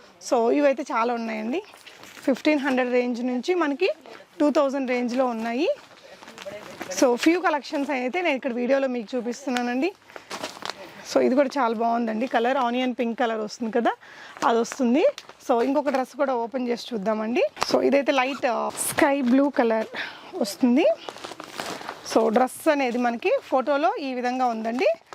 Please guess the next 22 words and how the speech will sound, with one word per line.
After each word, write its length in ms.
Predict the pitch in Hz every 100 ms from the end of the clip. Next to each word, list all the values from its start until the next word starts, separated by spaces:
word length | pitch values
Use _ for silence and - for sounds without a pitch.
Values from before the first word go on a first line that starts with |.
| - - -
So 120 | 262
ఈ 100 | 247
డ్రెస్ 240 | 240 254 277
ఓపెన్ 320 | 247 240 294
చేస్తే 260 | 269 - 247
ఎలా 180 | 240
ఉంటుందనేది 560 | 247 240 240 233 233 285
మనం 220 | 349 262 214
చూద్దాము. 360 | 254 208 226 359 523 _ - - -
డ్రెస్ 220 | 247 247 285
అయితే 180 | 240
మనకి 300 | 262 240 226
ఫోటోలో 440 | 339 285 240 247 302
ఈ 140 | 294
విధంగా 320 | 220 226 233
వచ్చింది. 440 | 226 - 220 240 392 571 - - - - - -
So 320 | 247 220 220 220 -
డ్రెస్ని 320 | 240 233 - 247
ఒకసారి 320 | - 269 220
ఓపెన్ 300 | 220 247 226
చేసి 260 | 226 -
చూపిస్తానండి. 600 | 226 220 - 240 233 294